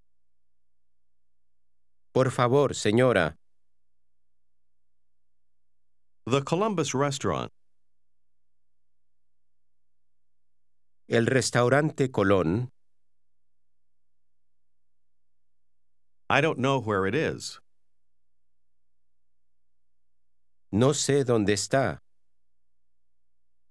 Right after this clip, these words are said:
Speaker 2: Ask emphatically, "Do you know where it is?"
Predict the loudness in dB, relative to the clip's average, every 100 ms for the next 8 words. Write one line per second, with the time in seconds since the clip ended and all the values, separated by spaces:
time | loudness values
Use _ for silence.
0 | -20 -20 -20 -20 -20 -20 -20 -20 _ -20
1 | -20 -20 -16 -2 0 0 -2 -4 -2 -2
2 | -2 -2 -6 -8 -10 _ -6 -4 -4 -4
3 | -2 0 0 -2 -2 -2 -2 -2 -4 -6
4 | -10